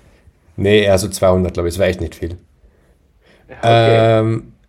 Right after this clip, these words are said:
Speaker 1: jedenfalls, jedenfalls, das war schon ganz gut, auch von der Konsistenz. Sogar mein Chef, der Vegeta-, Ve-, Vegetarier ist, oder Halbveganer, äh, hat gemeint, das ist einer von der best-, von den besseren Fleischersatz-, äh, Produkten ist.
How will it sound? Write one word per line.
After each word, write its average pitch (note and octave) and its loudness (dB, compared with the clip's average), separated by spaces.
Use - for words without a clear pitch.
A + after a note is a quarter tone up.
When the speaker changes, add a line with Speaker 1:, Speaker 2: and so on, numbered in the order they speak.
Speaker 1:
jedenfalls, B2 2
jedenfalls, A#2+ 2
das B2+ 2
war E3 2
schon D3 0
ganz C#3 -2
gut, E3 2
auch A#2+ 0
von B2 2
der B2 4
Konsistenz. A2+ 0
Sogar C3 2
mein B2 6
Chef, D#3 4
der G#2+ 2
Vegeta-, G#2 -2
Ve-, G#2 -2
Vegetarier G#2 0
ist, A2 -4
oder F#2 -2
Halbveganer, F2+ -2
äh, G2+ 4
hat A2 0
gemeint, A2 2
das G#2+ -8
ist - -10
einer A2 0
von A2+ 0
der A2 2
best-, A#2 -2
von A#2 -2
den A2 0
besseren A2 0
Fleischersatz-, F#2+ -6
äh, F2+ -2
Produkten - -6
ist. A#2 -4